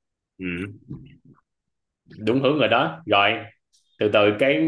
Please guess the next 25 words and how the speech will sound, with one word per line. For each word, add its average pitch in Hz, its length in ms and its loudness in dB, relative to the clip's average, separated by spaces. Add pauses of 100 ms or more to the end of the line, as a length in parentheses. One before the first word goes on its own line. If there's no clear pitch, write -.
(140)
tan 127 220 0
luôn, 127 220 4
không 131 220 -2
thấy 185 260 -2 (260)
con 120 160 0
đặc 98 180 -2
biệt 95 180 0
gì 104 80 -2
nữa 117 100 0
luôn, 131 340 -2
con 110 180 0
bình 92 140 -2
thường. 90 240 -2 (1700)
Con 95 260 -2
mẹ 92 200 0
mà 101 160 -2
thấy 135 180 -2
con 107 120 0
bình 92 140 -6
thường 92 240 0
thì 92 100 -2
con 104 160 -2
mới 113 80 -2
bình 95 160 -4
thường. 87 260 -4